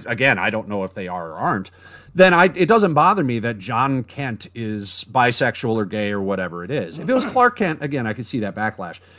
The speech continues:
But the, the thing about, like, "Well, I don't read comic books for, for sex."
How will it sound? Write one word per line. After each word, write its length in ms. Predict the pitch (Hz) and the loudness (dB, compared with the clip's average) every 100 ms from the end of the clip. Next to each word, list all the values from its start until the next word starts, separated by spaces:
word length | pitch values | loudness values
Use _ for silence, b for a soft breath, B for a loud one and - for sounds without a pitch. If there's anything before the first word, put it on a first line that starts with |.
| b _ | b _
But 280 | 151 170 - | 4 4 6
the, 400 | 170 156 151 - | 4 4 2 -2
the 160 | 156 | -4
thing 220 | - 226 220 | 0 2 4
about, 440 | 175 165 151 - | 6 8 6 4
like, 320 | 143 127 113 | 4 4 2
"Well, 160 | 127 147 | 4 6
I 40 | |
don't 180 | 160 147 | 6 4
read 280 | 151 135 - | 2 0 -2
comic 300 | 143 147 135 | -2 0 0
books 220 | 135 - | -2 -4
for, 420 | - 113 107 98 95 | -4 0 0 -2 -6
for 140 | - 101 | -8 -6
sex." 420 | - 131 87 - | 0 0 0 -8